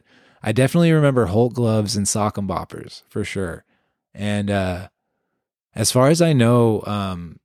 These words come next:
the first, well, that was the very first weapon show, and then it became a, it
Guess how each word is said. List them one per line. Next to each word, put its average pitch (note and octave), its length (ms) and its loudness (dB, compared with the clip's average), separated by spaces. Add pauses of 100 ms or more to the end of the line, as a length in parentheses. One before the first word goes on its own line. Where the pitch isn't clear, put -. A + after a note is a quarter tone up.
(240)
the A2 160 -4
first, - 800 -2 (720)
well, G#2 140 -6
that B2 180 2
was B2+ 140 4
the A2+ 80 2
very G#2+ 220 4
first - 300 -2
weapon G2 280 -4
show, - 320 -6
and A2+ 120 4
then A#2 120 4
it A2+ 40 -4
became A2+ 380 0
a, F#2 180 0
it A#2+ 300 0